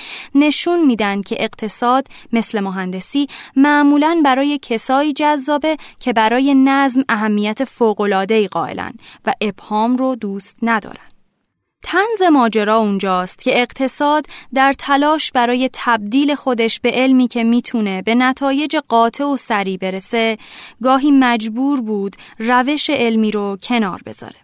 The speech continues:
برای مبتدیان بگیم که اقتصاد بر پایه اصول موضوعیه درباره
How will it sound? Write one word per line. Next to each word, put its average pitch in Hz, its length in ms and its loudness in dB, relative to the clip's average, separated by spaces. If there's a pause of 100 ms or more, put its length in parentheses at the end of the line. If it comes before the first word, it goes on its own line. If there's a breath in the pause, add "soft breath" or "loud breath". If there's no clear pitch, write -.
(400)
برای 370 500 2
مبتدیان 247 720 2
بگیم 185 400 -2 (400 loud breath)
که - 160 -2
اقتصاد 311 720 0
بر 247 260 2
پایه 277 560 0
اصول 247 420 -2
موضوعیه 233 1080 0
درباره 214 720 0